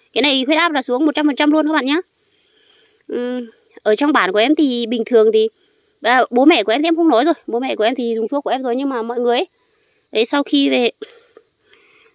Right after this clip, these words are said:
ờ, thấy bố mẹ em lấy cho uống thấy hiệu quả thì cũng toàn lấy thuốc của em về uống. Họ bảo là còn không uống, uống thuốc huyết áp của em còn không cần, ờ, không còn phải ngày nào cũng uống mà vẫn huyết áp vẫn xuống, không như là uống cái thuốc huyết áp thuốc tây đâu, thuốc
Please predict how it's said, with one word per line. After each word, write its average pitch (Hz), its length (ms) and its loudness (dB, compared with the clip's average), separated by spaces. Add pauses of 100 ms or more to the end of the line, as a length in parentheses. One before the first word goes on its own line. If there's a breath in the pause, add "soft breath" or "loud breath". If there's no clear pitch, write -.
(140)
ờ, 233 140 2
thấy 233 140 0
bố 226 140 2
mẹ 277 120 2
em 262 140 0
lấy 233 120 0
cho 277 140 0
uống 247 220 0
thấy 233 100 0
hiệu 262 180 0
quả 202 220 -2
thì 220 80 0
cũng 320 540 0
toàn 240 160 0
lấy 226 100 0
thuốc 320 160 -2
của 262 80 2
em 254 160 0
về 254 80 2
uống. 233 200 4 (100)
Họ - 180 -4
bảo 175 160 0
là 208 120 -2
còn 214 140 -2
không 285 200 -2
uống, 240 220 -2 (380 loud breath)
uống 247 180 2
thuốc 330 180 -2
huyết 359 100 -2
áp 330 180 -2
của - 60 -2
em 240 200 2
còn 226 100 0
không 277 180 -4
cần, 233 260 0
ờ, 214 340 -2
không 285 200 0
còn 262 120 0
phải 170 140 0
ngày 220 100 2
nào 247 160 0
cũng 233 180 0
uống 294 140 2
mà 294 120 4
vẫn 226 120 -2
huyết 277 140 2
áp 302 80 0
vẫn 262 140 2
xuống, 277 240 2
không 294 180 2
như 294 140 2
là 254 80 0
uống 226 240 2
cái 339 140 -10 (640 soft breath)
thuốc 294 120 -6
huyết 359 100 -4
áp 339 200 -4
thuốc 294 160 -6
tây 302 160 2
đâu, 311 100 0 (720 soft breath)
thuốc 320 120 -6